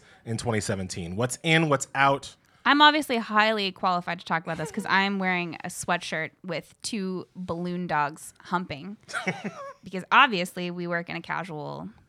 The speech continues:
Speaker 2: environment. But I think right now there are so many people doing really great suiting, believe it or not, for women. That's interesting. I think that you could still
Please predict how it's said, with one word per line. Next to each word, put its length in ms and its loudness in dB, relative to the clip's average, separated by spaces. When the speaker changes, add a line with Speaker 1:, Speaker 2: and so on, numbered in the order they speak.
Speaker 2:
environment. 540 -14
But 280 4
I 140 2
think 600 -4
right 260 2
now 560 2
there 200 0
are 40 -4
so 280 -2
many 440 -4
people 300 -6
doing 360 -4
really 240 -4
great 400 -8
suiting, 680 0
believe 260 -10
it 80 -8
or 60 -4
not, 280 -4
for 140 -8
women. 400 -4
That's 380 -10
interesting. 520 -8
I 80 -6
think 200 -6
that 120 -6
you 80 -8
could 160 -10
still 400 -4